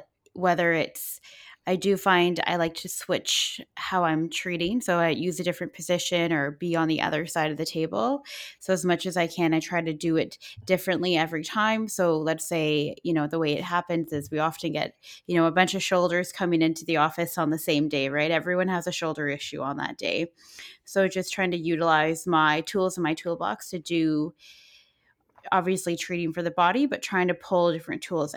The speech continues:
out just to kinda keep, one, my mind going, and two, just to play around with that body positioning. So it becomes a habit,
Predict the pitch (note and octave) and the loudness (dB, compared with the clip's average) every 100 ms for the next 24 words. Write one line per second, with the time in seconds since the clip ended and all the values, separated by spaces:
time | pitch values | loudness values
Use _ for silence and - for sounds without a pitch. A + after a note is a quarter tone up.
0 | - E3 A3+ F4+ - - - - _ - | 2 2 2 -4 -8 -10 -14 -20 _ -4
1 | G#3 - A3 G3+ G3 - F#3+ - _ F3+ | -4 -4 -4 -2 -2 -2 -4 -4 _ 2
2 | F3 E3+ D#3+ D#3+ D#3 E3 E3 D#3 D#3 D#3+ | 2 4 2 2 2 0 0 2 2 2
3 | - - D#3 D#3+ - F3 D#3 D#3+ F3+ - | 0 0 0 -2 -2 0 0 0 -4 -4
4 | G3 - F#3+ F3 E3 E3 E3+ E3 E3 - | -6 -4 -2 0 2 2 2 0 -4 -4
5 | D#3 D3+ D#3+ D#3 D3+ D#3 - G#3+ A3+ F#3 | -2 -2 -4 -8 -8 -8 -6 -6 -4 -4
6 | F#3 F#3 G3+ G3+ F#3+ - - D#3+ E3+ F3 | -4 -4 -2 0 -2 -4 -6 -2 0 0
7 | - | -2